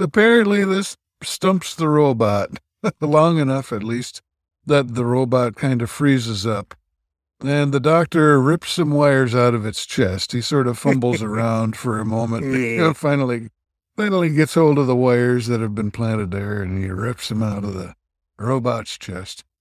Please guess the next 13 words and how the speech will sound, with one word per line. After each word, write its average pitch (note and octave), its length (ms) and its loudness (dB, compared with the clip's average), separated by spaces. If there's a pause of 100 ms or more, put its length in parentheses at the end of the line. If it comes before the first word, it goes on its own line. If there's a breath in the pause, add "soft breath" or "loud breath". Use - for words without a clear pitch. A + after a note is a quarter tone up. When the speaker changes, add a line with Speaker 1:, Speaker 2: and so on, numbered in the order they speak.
(600)
Speaker 1:
And F#3 580 2
he E3 120 2
makes C#3+ 320 0
a C#3 60 2
li-, C3 280 2
cute C#3 280 0
little A#2+ 400 2
aside A2 640 -2
after G#2+ 340 -2
he's A2 300 -2
watching G#2+ 400 -4
the G2+ 80 -4
robot G#2 540 -2